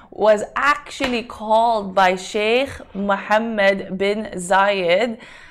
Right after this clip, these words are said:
um, Al Nahyan himself, the ruler of the U A E, you guys, the Crown Prince of Abu Dhabi, called her to congratulate her on setting up shop for her first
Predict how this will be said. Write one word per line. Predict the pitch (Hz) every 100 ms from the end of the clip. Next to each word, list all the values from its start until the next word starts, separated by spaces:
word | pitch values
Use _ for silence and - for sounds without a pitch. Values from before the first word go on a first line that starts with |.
| -
um, | 180 180 180
Al | 190 220
Nahyan | 220 220 190 185 185 208
himself, | 202 185 190 - 185 170 - - - -
the | 190 175
ruler | 165 185 208 175 - -
of | 180 175
the | 170
U | 165 156 151
A | - 151 - 147
E, | 143 113 _ -
you | -
guys, | - 117 -
the | -
Crown | 170 170
Prince | 180 180 180
of | 175
Abu | 170 170
Dhabi, | 165 156 143 147 - - - -
called | 208 240 302 302 220
her | 196 156 160 247 - - _ _ _ _ _ _ -
to | 233
congratulate | 240 220 214 214 240 247 190 190
her | 196 180 185
on | 175 175 180
setting | - 214 240
up | 208 190
shop | - - 180 180
for | - 180
her | 175 202
first | 208 - 180 185 180 -